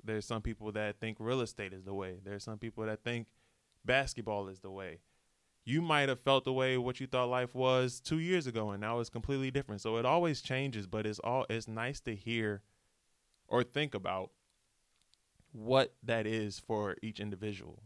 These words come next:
right? That's where you get to the nitty-gritty.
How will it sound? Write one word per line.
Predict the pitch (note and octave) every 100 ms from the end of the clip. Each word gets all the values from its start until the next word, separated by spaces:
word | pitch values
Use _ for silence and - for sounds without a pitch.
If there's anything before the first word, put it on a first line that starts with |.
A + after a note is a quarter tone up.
| -
right? | G#2+ G#2
That's | A2+ B2+ C#3+
where | A#2 A#2 A#2
you | A2 G#2+
get | G#2 A#2 -
to | A2
the | G#2
nitty-gritty. | G2+ G#2 F#2 G2+ G#2+ F#2